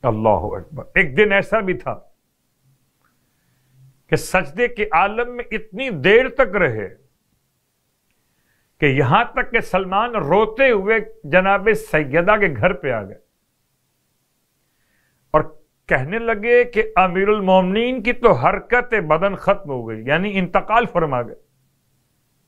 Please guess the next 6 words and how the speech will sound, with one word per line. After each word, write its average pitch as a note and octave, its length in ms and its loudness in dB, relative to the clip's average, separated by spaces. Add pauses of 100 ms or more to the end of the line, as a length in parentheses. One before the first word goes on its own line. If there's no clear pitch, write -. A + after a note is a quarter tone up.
(2500)
तब - 220 -2
पूछा F#3 240 2
जनाब F#3 340 4
सैयदा F3+ 560 2
कौनैन F#3+ 500 0
ने, F3 80 -14